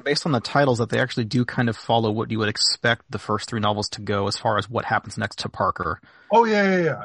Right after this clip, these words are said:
Speaker 2: It's, it's,
Speaker 1: Okay.
Speaker 2: you know, th-, they happen in order.
Speaker 1: That's kinda
Speaker 2: Uh,
Speaker 1: cool. That's, that's a little bit redemptive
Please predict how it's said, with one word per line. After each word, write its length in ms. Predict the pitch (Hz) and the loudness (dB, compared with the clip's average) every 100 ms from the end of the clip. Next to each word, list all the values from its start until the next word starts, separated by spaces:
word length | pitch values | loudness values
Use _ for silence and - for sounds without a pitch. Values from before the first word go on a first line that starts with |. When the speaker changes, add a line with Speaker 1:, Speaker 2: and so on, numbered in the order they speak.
| 123 | -8
Speaker 2:
It's, 280 | 151 139 - | -10 -12 -8
it's, 100 | 156 | -6
Speaker 1:
Okay. 180 | 151 92 101 _ _ _ _ _ 143 139 131 _ - 143 | -2 -4 -6 _ _ _ _ _ -20 -18 -20 _ -14 -8
Speaker 2:
you 100 | 143 | -6
know, 260 | 135 127 131 | -4 -6 -10
th-, 120 | 139 127 | -12 -8
they 160 | 151 160 | -4 -2
happen 400 | 160 160 175 160 | 0 0 0 -2
in 100 | 147 | -2
order. 380 | 135 127 110 95 _ _ _ _ _ _ _ _ | -4 -4 -6 -12 _ _ _ _ _ _ _ _
Speaker 1:
That's 80 | - | -6
kinda 200 | - 139 | -2 0
Speaker 2:
Uh, 60 | 135 | -2
Speaker 1:
cool. 160 | - - _ 120 | -6 -14 _ -8
That's, 200 | 117 - | -8 -4
that's 160 | 123 | -2
a 40 | 160 | 2
little 160 | 170 | 2
bit 120 | 143 139 | 2 2
redemptive 600 | 120 107 101 90 - | 2 0 -2 -6 -10